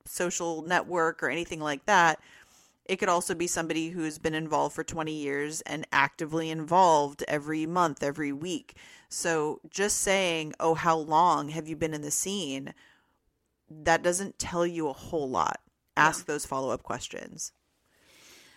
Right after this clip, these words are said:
Speaker 2: Another thing that I personally want to know, so you, you, you're gonna cater your questions to your own needs, but I would wanna know, are you interested in forming a loving relationship?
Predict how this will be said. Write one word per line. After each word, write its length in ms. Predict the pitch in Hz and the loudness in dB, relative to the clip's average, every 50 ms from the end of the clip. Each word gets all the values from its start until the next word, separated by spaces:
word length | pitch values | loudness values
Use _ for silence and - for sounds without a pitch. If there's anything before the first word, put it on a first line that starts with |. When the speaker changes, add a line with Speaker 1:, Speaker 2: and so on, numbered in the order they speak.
| _ _ _ | _ _ _
Speaker 2:
Another 260 | - 240 269 302 359 370 | 0 2 4 4 4 2
thing 160 | 349 330 311 | 2 2 2
that 120 | 254 - | 2 4
I 120 | 185 196 - | 4 4 2
personally 380 | - - 202 190 - 208 190 | 2 -2 -4 -4 -4 -4 -4
want 220 | 180 170 160 160 - | -4 -4 -4 -6 -6
to 60 | 180 | -6
know, 140 | 165 147 151 | -4 -4 -4
so 100 | - 220 | -6 -6
you, 200 | 190 240 269 285 | -4 -2 -2 -2
you, 160 | - 240 294 294 | -2 -2 -4 -4
you're 140 | - 285 320 | -4 -4 -4
gonna 160 | 392 427 359 | -4 -4 -6
cater 360 | - - - 233 226 226 226 | -6 -4 -4 -2 0 0 -2
your 180 | 220 208 185 180 | -2 -4 -6 -6
questions 520 | - 165 156 160 - - 175 180 180 - - | -4 -4 -4 -4 -4 -8 -8 -8 -8 -10 -10
to 120 | - 175 | -8 -6
your 200 | 170 170 160 156 | -2 0 0 0
own 160 | 156 151 156 | 0 -2 -2
needs, 440 | 151 151 156 165 202 220 - - - | -4 -4 -6 -6 -8 -8 -8 -8 -4
but 200 | - 185 180 - - | -2 -2 -2 0 2
I 120 | 196 220 | 2 2
would 100 | 269 285 | 2 2
wanna 180 | 277 277 254 220 | 0 -4 -4 -4
know, 440 | 190 185 180 175 175 170 180 190 _ _ _ _ _ _ _ _ _ _ _ _ _ _ _ - | -2 -2 -2 0 -2 -2 -4 -8 _ _ _ _ _ _ _ _ _ _ _ _ _ _ _ 2
are 160 | 190 214 240 | 2 2 2
you 180 | 233 208 233 226 | 2 -2 -8 -8
interested 640 | - 190 196 - - 196 - - - 190 180 175 175 | -10 -10 -10 -10 -10 -8 -8 -4 0 2 2 2 2
in 160 | - - 175 | -2 -6 -10
forming 340 | 170 - - 175 170 175 160 | -10 -8 -6 -6 -4 -4 -4
a 40 | 156 | -4
loving 360 | 160 160 160 156 165 156 143 | -4 -2 -2 -2 -2 -4 -6
relationship? 720 | 131 139 117 127 139 - - - - - - - - - | -6 -8 -8 -8 -8 -10 -12 -14 -14 -14 -14 -16 -16 -20